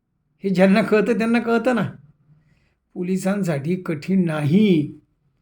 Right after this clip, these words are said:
त्या कृष्णा आंधळेने जर फक्त आत्महत्या केली असेल तरचीच गोष्ट वेगळी,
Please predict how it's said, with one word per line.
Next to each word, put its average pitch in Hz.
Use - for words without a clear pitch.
त्या 175
कृष्णा 185
आंधळेने 160
जर 170
फक्त 170
आत्महत्या 170
केली 156
असेल 151
तरचीच 220
गोष्ट 247
वेगळी, 220